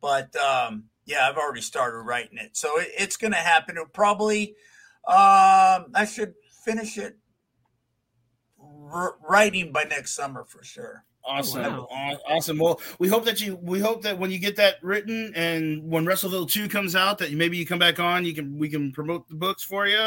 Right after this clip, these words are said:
Speaker 2: and, uh, and get you, get you some sales and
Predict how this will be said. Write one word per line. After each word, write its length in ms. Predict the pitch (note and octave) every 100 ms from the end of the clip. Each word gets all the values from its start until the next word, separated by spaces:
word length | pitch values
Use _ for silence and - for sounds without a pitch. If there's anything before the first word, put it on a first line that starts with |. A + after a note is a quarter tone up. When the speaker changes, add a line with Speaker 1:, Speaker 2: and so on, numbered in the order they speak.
| G3+ C#3+
Speaker 2:
and, 220 | C#3+ C#3
uh, 280 | C3 B2 - - - - - -
and 600 | D3 C#3 C3+ C3 B2 B2
get 220 | D3 D#3+
you, 60 | D3+ - -
get 200 | E3 D3
you 60 |
some 160 | - D3+
sales 540 | - F3 F3+ F#3 D#3 -
and 680 | C#3+ C#3 C3 B2 A#2+ A#2